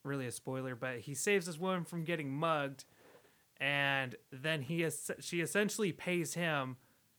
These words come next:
to not give her any trouble 'cause she sees that he's super strong. So he tries to save her from getting mugged, and she essentially thinks he's mugging her.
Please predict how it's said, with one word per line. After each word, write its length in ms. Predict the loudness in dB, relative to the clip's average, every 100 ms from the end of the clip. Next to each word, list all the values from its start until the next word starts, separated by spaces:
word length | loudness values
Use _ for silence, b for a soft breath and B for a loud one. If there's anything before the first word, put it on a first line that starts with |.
| -8
to 120 | -2
not 240 | 2 4 4
give 180 | 0 0
her 120 | 2
any 160 | 2 -2
trouble 480 | 0 2 2 0 -2
'cause 300 | -4 -6 -8
she 140 | -10
sees 260 | -6 -4 -4
that 100 | -4
he's 120 | -4
super 280 | -4 -4 -4
strong. 260 | -4 -4 -2
So 140 | -4
he 280 | -2 -2 -2
tries 320 | 2 2 2
to 80 | -2
save 220 | -2 -2
her 40 | -4
from 140 | -4
getting 200 | -2 0
mugged, 220 | 0 0
and 100 | -4
she 120 | -4
essentially 400 | -4 -4 -4 -4
thinks 260 | -4 -6 -6
he's 160 | -8 -4
mugging 360 | -4 -4 -6
her. 180 | -6